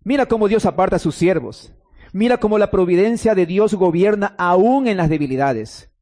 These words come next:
Mira cómo la fe es reconocida por Dios a pesar de las caídas en hombres que Él llama. El pecado siempre lleva esclavitud y vergüenza,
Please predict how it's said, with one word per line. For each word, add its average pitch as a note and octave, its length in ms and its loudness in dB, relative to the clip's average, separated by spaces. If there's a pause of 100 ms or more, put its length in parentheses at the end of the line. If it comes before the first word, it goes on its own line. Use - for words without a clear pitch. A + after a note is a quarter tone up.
(260)
Mira B3+ 360 0
cómo B3+ 220 0
la G#3 160 2
fe A#3 180 0
es A3 80 2
reconocida A3 720 0
por F#3 140 0
Dios F#3+ 320 0
a F3 100 -2
pesar D#3+ 240 -2
de F3+ 80 0
las E3 160 -2
caídas E3 600 0
en E3+ 160 -4
hombres G#3 280 -2
que - 120 -2
Él F#3 120 -2
llama. F#3 640 -2 (1700)
El E3+ 160 -2
pecado G#3+ 480 0
siempre G3+ 500 -2
lleva F3+ 220 0
esclavitud D#3+ 540 -2
y G3+ 40 -4
vergüenza, D#3+ 800 -2